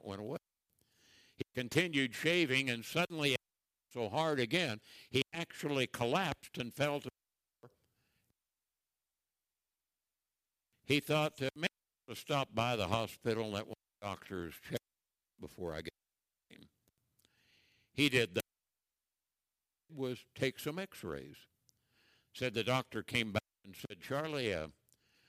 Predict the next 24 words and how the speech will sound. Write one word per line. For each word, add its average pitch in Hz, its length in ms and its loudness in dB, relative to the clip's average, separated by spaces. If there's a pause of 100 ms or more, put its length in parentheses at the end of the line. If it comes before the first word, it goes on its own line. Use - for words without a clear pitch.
(420)
we're 120 120 0
not 131 140 -2
gonna 120 80 -6 (260)
let 123 60 -10
you 110 80 -4
catch 120 420 -2
that 98 260 0
plane. 101 420 -6
You're 92 120 -6
gonna 104 200 -4
have 92 160 -4
to - 80 -12
cancel 90 500 -6
out 90 240 -8
that - 200 -10
commencement." 85 600 -12 (840)
He 104 120 -6
said, 113 240 -4
"What's 107 300 -2
wrong?" 123 380 -10 (1200)
Uh, 120 320 2 (800)
doctor 123 400 0
said, 123 420 2
uh, 107 160 2